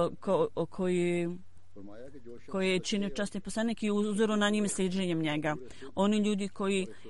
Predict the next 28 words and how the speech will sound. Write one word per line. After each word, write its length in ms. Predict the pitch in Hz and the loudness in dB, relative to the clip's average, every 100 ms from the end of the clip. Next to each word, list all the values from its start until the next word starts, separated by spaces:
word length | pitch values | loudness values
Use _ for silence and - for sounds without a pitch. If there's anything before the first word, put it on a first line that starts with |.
| 104 | -4
predano 540 | 123 220 233 220 202 190 | 4 6 6 6 4 2
idu 200 | 208 202 | 0 2
Allahu 240 | 196 202 | 4 4
Đelešanu 540 | 190 196 202 202 196 196 | 2 0 0 0 2 2
nikada 380 | 269 - 185 180 | 0 0 0 2
nisu 360 | 170 175 - | 2 0 0
izgubljeni. 540 | 165 165 165 151 139 135 - - 120 - - - | -2 -2 -2 -2 -4 -6 -10 -16 -16 -14 -14 -8
Ovo 280 | - 233 233 | 0 2 2
je 160 | 214 196 | 2 2
nešto 440 | 202 208 - 190 | 2 0 -2 -2
trajno 640 | - 208 208 208 202 196 | 0 4 6 8 6 2
istinito. 840 | - 202 196 - 165 156 156 165 151 - - - - - - - | 0 -2 -2 -2 0 0 0 -2 -2 -4 -14 -12 -12 -12 -10 0
Oni 320 | 202 202 202 | 2 2 0
koji 280 | - 196 196 | -2 -2 -2
čisto 380 | - 190 - | -2 -2 -2
čini 380 | - 185 208 202 | -2 -2 0 0
stvari 320 | 190 196 190 | -2 0 2
radi 280 | 185 185 180 | 4 2 6
Allah, 380 | 175 180 190 208 | 4 6 4 4
Allah 380 | - 196 208 202 - - - 175 | 2 6 6 6 0 -10 -6 2
prilazi 420 | 185 220 240 226 | 6 6 4 2
njima 380 | 214 220 196 190 | 2 4 4 4
i 100 | - | 2
pomaže 440 | 196 214 214 214 208 | 4 6 6 4 2
im 80 | 202 | 2
u 40 | |
svakom 380 | - 220 196 170 | 2 2 2 -2
polju. 260 | 170 156 | 0 -2